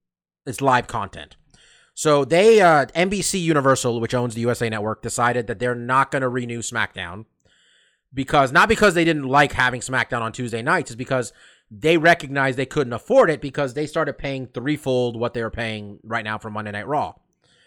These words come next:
Because Monday Night Raw is a reliable three hours of live content that they get a few millions of people to watch.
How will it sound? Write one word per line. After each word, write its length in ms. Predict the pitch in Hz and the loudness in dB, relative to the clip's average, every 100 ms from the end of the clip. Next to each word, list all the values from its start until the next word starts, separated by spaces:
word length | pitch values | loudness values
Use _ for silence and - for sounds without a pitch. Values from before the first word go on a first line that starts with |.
| _ _ | _ _
Because 360 | - 123 127 104 | -12 -2 -2 0
Monday 220 | 120 131 | 0 2
Night 140 | 127 120 | 2 2
Raw 180 | 117 | 2
is 80 | 117 | 2
a 60 | 113 | 0
reliable 680 | 113 110 117 110 117 110 - | 0 2 0 0 -2 -4 -6
three 220 | 117 117 | -4 0
hours 260 | 110 110 113 | 0 -2 -6
of 80 | |
live 260 | 104 98 104 | -6 -6 -8
content 420 | - 92 107 104 | -10 -14 -12 -12
that 180 | 104 95 | -10 -10
they 100 | 107 | -10
get 220 | 98 101 | -10 -10
a 60 | 104 | -12
few 220 | 110 110 | -12 -12
millions 440 | 98 101 113 110 104 | -12 -8 -6 -6 -10
of 60 | |
people 180 | 107 107 | -10 -6
to 60 | 135 | 0
watch. 400 | 185 76 - | 0 -2 -10